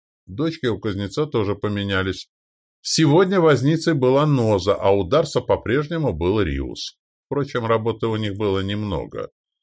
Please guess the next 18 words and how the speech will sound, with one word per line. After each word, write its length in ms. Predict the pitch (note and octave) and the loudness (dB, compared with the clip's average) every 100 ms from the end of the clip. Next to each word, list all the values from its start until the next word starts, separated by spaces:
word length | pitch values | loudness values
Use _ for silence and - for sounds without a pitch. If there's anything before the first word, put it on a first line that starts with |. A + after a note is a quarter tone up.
| _ - | _ -16
Грим 400 | F2 C3 E3+ D#3+ | -8 -4 -2 -2
сам 260 | D3+ D3+ C3+ | -2 0 0
шёл 260 | - G#2 | 0 0
не 140 | F2+ E2+ | 0 -2
торопясь, 640 | D#2 F2 E2+ E2+ D2+ - _ _ _ _ | 0 0 0 0 -2 -4 _ _ _ _
и 140 | - B2+ | 0 2
Оля 280 | C#3+ F3+ | 4 4
сейчас 520 | F#3 D3 C3+ C3 - - | 2 2 0 0 -2 -2
тоже 280 | B2+ C#3 D#3+ | 0 0 -4
сидела 520 | - A2 G2+ G#2+ G#2+ | -6 -4 0 2 2
и 80 | G#2 | 0
дремала. 600 | G#2 G#2 F2 A1 G#1+ - _ _ _ | -2 -2 -2 -6 -8 -12 _ _ _
Я 200 | - C#3 | -6 -4
забрался 500 | C#3+ G2 F2+ A#2+ - | -2 0 2 0 -2
к 60 | F2+ | -6
ней 180 | F2+ F2+ | -4 -4
на 100 | F#2 | -4
повозку. 680 | C#2+ B1 G1+ G1+ - - | -4 -6 -6 -12 -14 -18